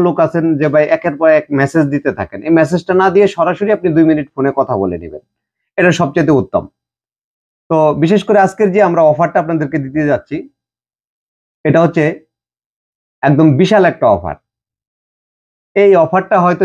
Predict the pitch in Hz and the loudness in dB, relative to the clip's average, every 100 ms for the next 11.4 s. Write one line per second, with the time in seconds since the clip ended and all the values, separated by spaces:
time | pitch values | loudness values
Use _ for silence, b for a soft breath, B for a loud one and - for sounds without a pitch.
0 | 156 156 160 - 180 202 - - 156 135 | -2 -2 -6 -4 -2 -2 -6 -8 -4 -2
1 | 131 - 170 165 139 120 - _ _ _ | -2 0 0 0 0 -2 -4 _ _ _
2 | _ _ _ _ - 147 170 175 170 165 | _ _ _ _ -4 0 2 4 4 2
3 | 151 156 156 139 147 143 143 139 123 123 | 2 0 0 0 0 0 0 -2 -2 -2
4 | 139 131 123 101 104 95 85 - - _ | -2 0 0 0 0 0 -2 -10 -20 _
5 | _ _ _ _ _ _ _ 147 151 143 | _ _ _ _ _ _ _ 0 2 2
6 | 170 196 202 185 196 175 180 170 143 139 | 2 2 2 2 2 0 0 -2 0 -2
7 | 139 151 160 160 143 127 135 135 151 147 | -2 -4 -4 -4 -2 -2 0 0 2 0
8 | - - 147 151 156 202 226 180 147 143 | -4 -6 -2 0 0 -2 -2 -2 -2 -2
9 | 117 90 85 87 - _ _ _ _ - | -4 -4 -10 -14 -20 _ _ _ _ -2
10 | 139 165 156 156 196 - _ _ _ _ | 0 0 0 0 -2 -6 _ _ _ _
11 | _ 151 151 202 | _ 0 0 0